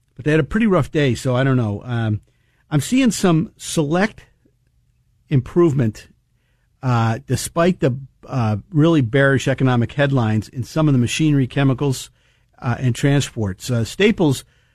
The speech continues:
are accelerating. I got two names that I really, really like, which I'm not gonna mention, uh, that I was just working on, uh, last night. So, um, but the S and P continues to,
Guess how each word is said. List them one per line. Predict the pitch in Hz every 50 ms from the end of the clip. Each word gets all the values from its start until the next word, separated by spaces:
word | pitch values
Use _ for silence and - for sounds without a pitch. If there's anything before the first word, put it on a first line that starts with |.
| _ _ -
are | 147 135 131
accelerating. | 120 - - - 190 175 165 147 135 123 120 113 117 117 113 113
I | 113 120 117
got | 135 127 123 -
two | - - 208 190 147
names | 160 151 147 147 147 123
that | 139 131 117
I |
really, | 110 110 117 127 143 151 156 151 139 131
really | 131 135 127 120 117
like, | 120 117 113 110 107 - - 90 90 -
which | 120 110 - 127
I'm | 117 117
not | 127 127 -
gonna | 120 113
mention, | 117 123 120 113 - 101 101 - - - _ _ _ _ _ _ _ _ _ _ _ _ _ _ - -
uh, | 139 127 110 110
that | 107 120 123
I | 120 120
was | 113 113 110 -
just | - 147 139 -
working | 151 147 127 - 147
on, | 135 127 120 113 104 - - _ _ _ _ _ _ -
uh, | 120 113 110 110
last | 117 117 117 104 - -
night. | 139 127 113 98 -
So, | - 123 107 101 95 - _ _ _ _ _ _ _ _ _ _ _ -
um, | 147 139 135 127 127 127 123 120 - - _ _ _ - -
but | - 165 135
the | 175 233
S | 262 269 -
and | 254 170
P | - 196 190 160
continues | - 160 - 175 180 170 147 123
to, | - - 170 - - -